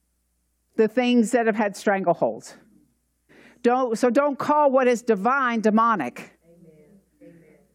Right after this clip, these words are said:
Start seeing the time that God is unfolding for us. So I felt like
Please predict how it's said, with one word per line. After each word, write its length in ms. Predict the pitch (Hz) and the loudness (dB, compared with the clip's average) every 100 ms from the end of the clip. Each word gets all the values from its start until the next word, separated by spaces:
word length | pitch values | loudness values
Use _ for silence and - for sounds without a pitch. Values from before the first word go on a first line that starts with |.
| _ _ _ - | _ _ _ -14
Start 400 | - 262 262 214 | -4 -2 -2 -8
seeing 1160 | - - - - 294 320 320 247 196 196 202 - - | -14 -16 -16 -2 2 4 4 4 4 2 0 -4 -4
the 120 | 214 | -2
time 800 | - - 254 247 208 165 160 156 - | -4 -4 0 0 0 -2 -4 -6 -2
that 160 | 185 | -2
God 240 | 185 190 190 | -2 -2 -2
is 160 | 185 202 | -4 -2
unfolding 540 | 180 - 180 175 156 | -4 0 -2 0 -4
for 260 | 143 147 120 | -2 -4 -4
us. 300 | 117 - - _ _ - 170 165 _ _ _ _ _ _ _ _ _ _ _ _ _ _ _ _ _ _ _ _ _ | -6 -16 -20 _ _ -20 -20 _ _ _ _ _ _ _ _ _ _ _ _ _ _ _ _ _ _ _ _ _ _
So 220 | - 214 208 | -4 0 0
I 120 | 220 | 0
felt 280 | - 254 254 | 0 -2 0
like 200 | 226 | -2